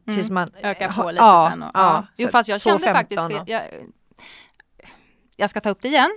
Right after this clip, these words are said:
Speaker 2: nu, <laughs> men när jag köpte den, då gjorde jag faktiskt varje dag och,
Speaker 1: Ja.
Speaker 2: och bet ihop. Fast den gjorde så ont.
Speaker 1: Ja.
Speaker 2: Två minuter. Men på femte dagen där så var det klar skillnad.
Speaker 1: Ja.
Speaker 2: Alltså då, för då gjorde det, då var, var två minuter ganska
Speaker 1: Ja,
Speaker 2: enkelt. Och
Speaker 1: ja.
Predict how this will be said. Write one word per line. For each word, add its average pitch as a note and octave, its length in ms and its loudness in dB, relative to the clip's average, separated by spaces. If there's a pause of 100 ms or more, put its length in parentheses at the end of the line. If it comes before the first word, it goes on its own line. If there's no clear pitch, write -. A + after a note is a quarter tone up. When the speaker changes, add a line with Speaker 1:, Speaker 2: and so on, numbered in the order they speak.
(140)
Speaker 2:
nu, G#3+ 140 -8
<laughs> C#4 340 4
men C4 360 2
när A#3+ 80 0
jag A#3+ 140 4
köpte - 280 -6
den, G3+ 140 2 (280)
då A#3+ 80 -6
gjorde C4 340 -6
jag D#4 100 0
faktiskt F3 280 -12
varje D3+ 160 -6
dag - 240 -8
och, - 80 -2
Speaker 1:
Ja. F#3+ 180 2
Speaker 2:
och G3+ 120 -10
bet F#3 240 -4
ihop. G3 320 -8 (800)
Fast F3+ 160 -6
den D#3+ 100 -14
gjorde D#3+ 180 -16
så - 80 -18
ont. - 140 -16 (100)
Speaker 1:
Ja. F3 180 -6 (120)
Speaker 2:
Två G3 120 -4
minuter. E3+ 280 -8
Men G#3 280 -6 (180)
på F#3+ 220 -8 (100)
femte F#3+ 340 -6
dagen F3 220 -2
där D#3+ 100 -8
så E3 100 -14
var D#3+ 120 -10
det - 100 -12 (160)
klar F4+ 480 -2
skillnad. - 360 -18
Speaker 1:
Ja. G3 280 -4 (160)
Speaker 2:
Alltså G3+ 180 -10
då, G3 100 -16
för A3 100 -14
då C4 60 -8
gjorde A3+ 260 -8
det, F3 120 -8
då G3 120 -14
var, A3+ 440 -8
var G#3 80 -6
två F#3+ 200 -8
minuter E3 220 -14
ganska E3 300 -14
Speaker 1:
Ja, G3 60 -6
Speaker 2:
enkelt. F3+ 360 -4
Och - 60 -6
Speaker 1:
ja. E3 220 -6